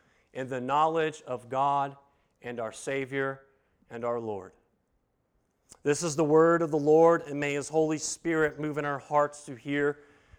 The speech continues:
and to see His holy, inspired, and inerrant word for His glory and our joy. Amen. I want to stop here because I wanted to,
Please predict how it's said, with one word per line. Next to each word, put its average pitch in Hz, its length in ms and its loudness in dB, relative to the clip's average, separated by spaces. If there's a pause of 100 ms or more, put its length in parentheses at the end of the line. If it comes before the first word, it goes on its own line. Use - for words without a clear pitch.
(180)
and 120 120 -16
to 123 100 -18
see 143 720 -6 (480)
His 131 160 -6
holy, 147 460 0
inspired, 127 640 -4
and 123 120 -8
inerrant 123 400 -6
word 123 240 -2
for 117 200 -10
His 107 120 -16
glory 117 480 -4 (420)
and 117 140 -14
our 110 140 -8
joy. 104 540 -8
Amen. 101 380 -14 (480)
I - 40 -20 (240)
want 185 280 4
to 170 100 -4
stop 170 360 0
here 180 240 2
because 151 260 -6
I 143 60 -2
wanted 156 300 -2
to, 143 220 0